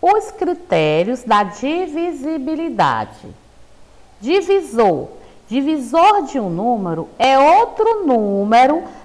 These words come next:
pelo qual ele pode ser dividido exatamente, ou seja, sem deixar resto. Vamos lá. Divisor de um número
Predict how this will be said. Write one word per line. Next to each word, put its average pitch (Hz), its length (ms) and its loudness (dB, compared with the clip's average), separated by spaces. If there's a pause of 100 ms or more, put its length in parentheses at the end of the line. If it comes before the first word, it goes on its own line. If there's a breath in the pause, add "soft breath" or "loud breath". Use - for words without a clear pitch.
(140 loud breath)
pelo 180 380 2
qual 294 720 4
ele 277 300 2
pode 220 640 2
ser 214 320 -2
dividido 226 1000 -4
exatamente, 220 1600 0 (100)
ou 233 160 2
seja, 160 640 -4 (320 soft breath)
sem 240 540 -2
deixar 262 800 -2
resto. - 580 -4 (560)
Vamos 170 280 -10
lá. 160 340 -2 (380 loud breath)
Divisor 226 1000 2
de 403 80 0
um 392 180 0
número 233 640 2